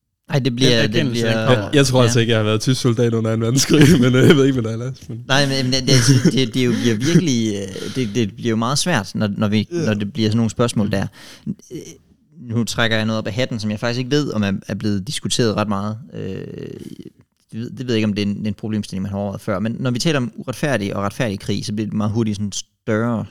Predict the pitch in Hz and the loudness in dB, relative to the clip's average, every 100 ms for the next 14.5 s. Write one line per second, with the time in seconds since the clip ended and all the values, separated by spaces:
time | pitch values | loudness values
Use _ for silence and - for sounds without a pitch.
0 | - - - 117 - 101 - - - - | -6 -6 -4 -6 -8 -10 -12 -14 -12 -10
1 | - - - - _ _ _ - - 131 | -8 -10 -12 -14 _ _ _ -20 -18 -8
2 | 107 101 - 127 180 120 123 120 123 131 | -8 -8 -6 -6 -6 -4 -2 0 0 0
3 | 131 117 113 113 - - _ _ _ _ | -2 -4 -4 -6 -8 -20 _ _ _ _
4 | _ _ _ _ - 127 - 127 127 143 | _ _ _ _ -2 0 2 2 2 0
5 | - 135 113 135 143 139 - 107 104 98 | 0 0 0 -2 -2 -4 -2 0 0 -2
6 | - _ _ _ _ - - 113 - - | -8 _ _ _ _ -8 -4 -4 -4 -4
7 | 175 113 95 120 - - 120 - 95 98 | -2 -2 -4 -8 -8 -8 -8 -8 -10 -10
8 | - - _ _ _ _ _ 117 110 120 | -16 -20 _ _ _ _ _ -6 -2 -2
9 | 151 147 117 - 131 120 123 - 104 104 | -2 -2 -2 -2 0 0 0 -2 -2 -2
10 | - 120 - 101 95 - 113 98 101 110 | -2 -4 -4 -6 -4 -2 -2 -2 -4 -4
11 | 107 - 101 98 95 117 - 120 120 - | -4 -4 -6 -6 -8 -6 -6 -4 -4 -6
12 | 101 - - - - - - - 143 117 | -8 -10 -10 -10 -8 -10 -10 -6 -4 0
13 | 107 107 110 110 107 110 113 101 - 87 | 0 0 2 2 2 0 -4 -6 -8 -10
14 | - - 95 - - | -10 -10 -12 -16 -18